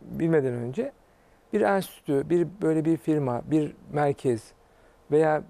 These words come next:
böyle üç beş kişiden oluşan bir ekip tarafından, bir kurum tarafından hazırlandığını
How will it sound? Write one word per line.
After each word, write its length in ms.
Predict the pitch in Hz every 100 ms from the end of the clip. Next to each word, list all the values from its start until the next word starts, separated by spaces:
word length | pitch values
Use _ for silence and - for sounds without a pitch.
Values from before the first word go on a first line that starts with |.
| -
böyle 300 | 165 165 170
üç 340 | - 160 -
beş 160 | 196 185
kişiden 540 | 170 - 165 160 160 -
oluşan 460 | 143 143 170 170
bir 100 | 165
ekip 320 | 147 - 196 -
tarafından, 600 | 139 123 127 143 220 240 - _ _ _
bir 100 | 196
kurum 300 | 185 208 233
tarafından 640 | 214 156 139 - 147 147 127 - _ _ _ _
hazırlandığını 840 | 165 156 156 151 147 147 139 135